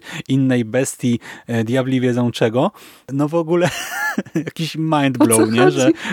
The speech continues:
Speaker 1: okazuje się, że ta, ta potworna <laughs> <laughs> okładka jednak nie jest całkowicie wymysłem tutaj Amberka, tylko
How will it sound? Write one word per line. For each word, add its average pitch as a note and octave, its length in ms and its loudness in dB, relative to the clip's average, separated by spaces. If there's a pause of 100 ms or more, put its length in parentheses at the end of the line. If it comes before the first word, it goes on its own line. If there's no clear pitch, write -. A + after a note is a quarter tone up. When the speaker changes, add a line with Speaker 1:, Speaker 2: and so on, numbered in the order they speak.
Speaker 1:
okazuje D3 540 2
się, D3 160 0
że C#3 260 0
ta, C3+ 160 0
ta C3+ 160 -2 (160)
potworna D#3 680 0 (240)
<laughs> - 500 -8
<laughs> - 40 -20
okładka C#3+ 720 0 (260)
jednak C#3 360 0
nie D3 140 2
jest C3+ 240 0
całkowicie B2+ 560 0
wymysłem A#2 500 0
tutaj A#2+ 320 0
Amberka, A#2+ 560 2
tylko A2+ 440 0